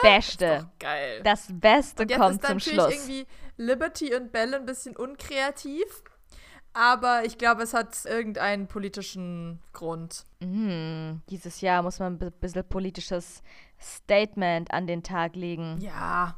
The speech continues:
Speaker 2: die Wahlen kommen wieder. Wer weiß.
Speaker 1: Ach, scheiße, stimmt, das sind die Wahlen. Oh mein Gott, da kann man auch immer ablesen.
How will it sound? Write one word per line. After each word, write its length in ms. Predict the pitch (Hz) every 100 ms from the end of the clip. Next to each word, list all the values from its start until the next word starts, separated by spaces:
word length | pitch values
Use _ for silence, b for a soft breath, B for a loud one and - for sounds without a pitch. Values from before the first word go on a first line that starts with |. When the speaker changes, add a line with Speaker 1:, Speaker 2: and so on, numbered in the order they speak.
| -
Speaker 2:
die 100 | 180
Wahlen 280 | 190 190 196
kommen 280 | 196 185
wieder. 380 | 180 175 170 180 - - b b b
Wer 140 | 190 170
weiß. 160 | 170
Speaker 1:
Ach, 220 | 196 - -
scheiße, 600 | - - 170 214 202 180
stimmt, 340 | - 214 214
das 100 | 180
sind 120 | 180
die 120 | 180
Wahlen. 260 | 190 190 175 B B -
Oh 100 | 202
mein 220 | 208 196
Gott, 160 | 185 180
da 80 |
kann 160 | 175 208
man 100 | 202
auch 180 | - 202
immer 200 | 208 -
ablesen. 560 | 190 - 180 196 180